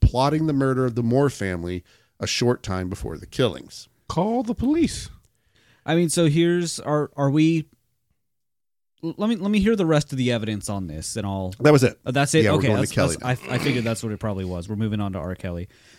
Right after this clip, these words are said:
Speaker 3: Um, I don't fully buy into that, but the, so a couple of things do point to, like, I, I can totally get why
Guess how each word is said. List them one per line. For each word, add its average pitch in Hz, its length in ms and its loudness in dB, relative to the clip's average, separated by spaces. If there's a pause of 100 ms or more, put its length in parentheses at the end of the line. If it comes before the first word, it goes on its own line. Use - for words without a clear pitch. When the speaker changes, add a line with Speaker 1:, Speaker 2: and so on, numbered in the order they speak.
(140)
Speaker 3:
Um, 131 440 0 (520)
I 147 100 4
don't 214 200 2
fully 165 500 0
buy 127 220 0
into 120 280 0
that, 156 320 -2 (180)
but 135 400 -2 (1200)
the, 135 560 0
so 143 220 0
a 139 60 -4
couple 185 260 0
of 170 80 0
things 147 320 -2
do 131 260 2
point 123 500 -2
to, 117 360 -4
like, 107 240 -8
I, 113 200 -6
I 117 40 -2
can 117 140 -8
totally 120 360 -2
get 110 260 -2
why 101 680 -4